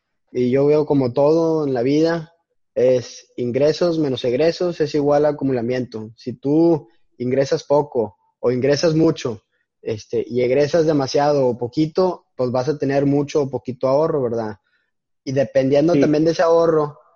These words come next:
Speaker 1: este, es lo que vas a, te va a impactar en tus finanzas personales. Claro que, obviamente, por la situación, y bueno, yo es lo que yo opino, por ejemplo, esta situación no fue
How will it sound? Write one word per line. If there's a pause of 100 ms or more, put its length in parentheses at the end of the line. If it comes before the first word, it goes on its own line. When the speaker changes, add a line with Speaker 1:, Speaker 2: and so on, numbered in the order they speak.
(140)
Speaker 1:
este,
es
lo
que
vas
a,
te
va
a
impactar
en
tus
finanzas
personales.
Claro
que, (440)
obviamente, (400)
por
la
situación, (100)
y
bueno,
yo
es
lo
que
yo
opino,
por
ejemplo,
esta
situación
no
fue